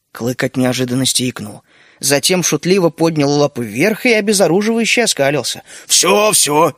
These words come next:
Speaker 2: был неправ. Больше не буду».
Speaker 1: В этот момент появилась Эльза и водрузила на стол еще одно ведро с элем. Взяла оплату, прошлась по нам изучающим взглядом и, видимо, удовлетворившись осмотром, двинулась в центр зала.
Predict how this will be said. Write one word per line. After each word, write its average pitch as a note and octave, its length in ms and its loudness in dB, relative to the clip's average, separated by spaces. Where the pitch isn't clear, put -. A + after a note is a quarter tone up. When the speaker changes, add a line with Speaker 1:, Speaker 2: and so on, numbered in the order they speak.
Speaker 2:
был G3 260 2
неправ. F3 480 0
Больше B2+ 300 -4
не E3 120 2
буду». D3 400 -2
Speaker 1:
В B2 140 -8
этот F#3+ 320 0
момент E3+ 460 0
появилась C#3+ 560 0
Эльза A3 340 0
и F#3+ 100 2
водрузила A3+ 500 4
на A#3 140 4
стол A#3 240 0
еще G#3+ 460 2
одно G#3 360 2
ведро E3+ 460 2
с - 220 0
элем. A#2 400 -6
Взяла A#3+ 340 2
оплату, D#3+ 540 0
прошлась G#3+ 460 2
по E3+ 120 2
нам E3+ 360 2
изучающим D#3+ 680 0
взглядом G#3+ 480 0
и, A#3 100 0
видимо, C4 320 4
удовлетворившись G#3+ 840 0
осмотром, A#3+ 540 2
двинулась B3 380 2
в - 40 -2
центр D3 340 0
зала. - 340 -8